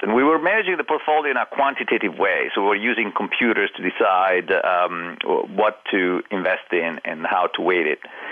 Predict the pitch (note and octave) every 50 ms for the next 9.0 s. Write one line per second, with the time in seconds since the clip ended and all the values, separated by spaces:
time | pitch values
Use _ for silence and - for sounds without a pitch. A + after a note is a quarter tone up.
0 | - - - - - - - - - A#2 G#2+ - B2+ B2+ - - B2+ A#2+ C3 B2+
1 | - A#3+ C4+ A#3+ G3+ D3+ B2 - C#3+ B2+ B2 A#2+ A#2 G#2+ - - G#2+ A2+ B2+ D#3
2 | - - B2 A2+ - - B2+ A2 G#2 G2 - - - B2 A#2+ A#2 A#2+ A#2+ G#2+ A2+
3 | G#2+ F#2+ - - F#2+ G#2+ A2+ B2+ C#3 - - G#2 F2 A2+ G#2+ G2 F#2+ G2 F#2+ F2+
4 | E2 F#2 F#2+ F2+ - - - - _ - G2+ - G#2+ A2 A2 - - - G#2 G#2
5 | G2+ F#2+ G2+ F#2 F2+ - - G#3+ A3 F#3+ C3+ G#2 F#2 F2+ F#2 F#2 - A2+ G#2 G2+
6 | G2+ G#2 - - C3+ C3+ C3 C3 B2+ A#2 A2 F#2+ D#2+ A2 A#2 B2 A#2 A2+ G2+ F2+
7 | A2 G#2 - - A2 - - A#2+ A2+ G#2 F#2 E2+ - - - F3+ F#3+ E3 A2+ A2
8 | - - - A2 A2+ G#2+ G2+ F#2+ - G2+ E2+ - D3 D#3+ E3 D3 B2 A2 G#2+